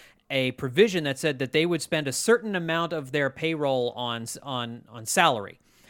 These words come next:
Um, a certain amount of their, their operating budget on salary or whatever, co-, you know, compared to whatever the league average was or something like that.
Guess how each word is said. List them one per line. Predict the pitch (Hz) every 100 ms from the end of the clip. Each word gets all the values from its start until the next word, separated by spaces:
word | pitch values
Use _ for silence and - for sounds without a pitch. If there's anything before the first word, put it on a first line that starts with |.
| - -
Um, | 127 120 117 120
a |
certain | - 190
amount | 185 165
of | 147
their, | 151
their | 131 - 135 127 - 151 - -
operating | 185 175 151
budget | 147 127
on | 127 123
salary | - 156 139 123
or | 110
whatever, | 113 110 113
co-, | -
you | 165 170
know, | 127
compared | - 131 151 143 131
to | 139
whatever | 135 127 127
the | 120
league | 123 113
average | 117 107 -
was | 98 123
or |
something | 143 269 - 139
like | 98 -
that. | -